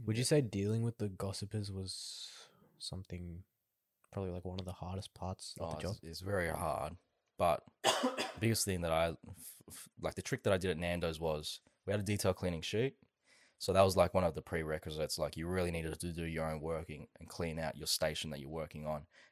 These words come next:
Speaker 3: And if you didn't, you know, like, it's, it's really bad 'cause you're leaving that for the next person to come on the shift. You're putting them on the back foot. So people were, were supposed to tick off if they had cleaned it.
Speaker 1: Mm.
Speaker 3: But then if people ticking it off,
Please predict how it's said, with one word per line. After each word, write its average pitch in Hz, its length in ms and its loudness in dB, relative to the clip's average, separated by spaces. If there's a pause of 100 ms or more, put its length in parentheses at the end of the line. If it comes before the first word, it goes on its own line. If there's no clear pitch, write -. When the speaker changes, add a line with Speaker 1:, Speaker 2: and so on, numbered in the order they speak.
Speaker 3:
And 82 80 -6
if - 80 -10
you 87 80 -2
didn't, 90 380 2 (600)
you - 80 -14
know, 69 200 -10
like, 71 380 -10 (560)
it's, - 220 -6
it's - 160 -4
really 71 160 -2
bad 98 280 2
'cause 78 100 -10
you're 76 100 -2
leaving 82 300 -2
that 69 140 -2
for - 100 -6
the - 60 -4
next 78 200 -2
person 87 320 -2
to 78 60 -10
come 82 160 -6
on 71 60 -8
the 69 60 -10
shift. - 300 -6
You're - 80 -6
putting 92 280 -4
them 80 140 -2
on 78 60 -4
the 76 60 -2
back - 260 -2
foot. - 280 -2 (640)
So 85 440 4
people 151 240 4
were, 98 200 4
were 92 80 -8
supposed - 340 8
to 95 80 0
tick - 300 -2
off 92 380 2
if - 120 -4
they 92 100 0
had 85 160 -2
cleaned 85 320 -4
it. 60 120 -6 (220)
Speaker 1:
Mm. 113 180 -4
Speaker 3:
But 95 100 0
then 120 100 4
if 131 80 0
people 135 220 2
ticking 113 360 0
it 87 100 4
off, 78 280 2